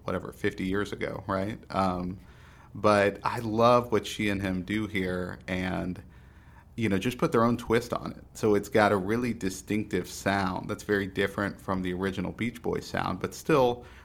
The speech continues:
recognizable. And Zooey Deschanel's voice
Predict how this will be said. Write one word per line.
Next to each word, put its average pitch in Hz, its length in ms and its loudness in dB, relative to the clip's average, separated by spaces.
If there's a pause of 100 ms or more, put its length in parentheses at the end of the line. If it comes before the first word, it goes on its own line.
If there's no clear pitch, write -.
(120)
recognizable. 101 1080 2 (440)
And 98 360 0
Zooey 104 340 4
Deschanel's 98 580 0
voice 92 560 -2